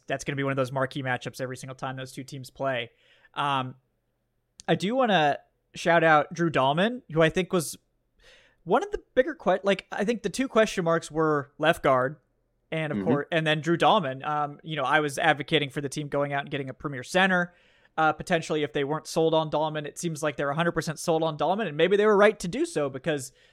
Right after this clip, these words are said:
Speaker 1: Dahlman played very well. No issues, no botched snaps.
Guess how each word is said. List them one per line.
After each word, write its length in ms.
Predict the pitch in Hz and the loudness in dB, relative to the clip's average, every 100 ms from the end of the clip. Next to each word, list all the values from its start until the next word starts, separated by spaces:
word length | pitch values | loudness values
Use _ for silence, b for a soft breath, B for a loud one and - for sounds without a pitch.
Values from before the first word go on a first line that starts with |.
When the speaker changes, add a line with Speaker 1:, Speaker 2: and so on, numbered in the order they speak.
| b | b
Speaker 1:
Dahlman 460 | 139 180 214 208 190 | 0 2 2 0 -2
played 380 | - 190 190 135 | 0 2 2 4
very 220 | 202 370 | 4 6
well. 420 | 294 294 143 131 | 6 8 6 4
No 280 | 135 151 214 | 0 6 6
issues, 580 | 196 202 214 220 214 - | 6 2 -2 -2 -4 -4
no 460 | 151 170 185 175 - | 2 4 4 2 -2
botched 340 | - 123 - - | -4 -4 -6 -10
snaps. 560 | 202 233 220 - - | -4 -2 -4 -6 -14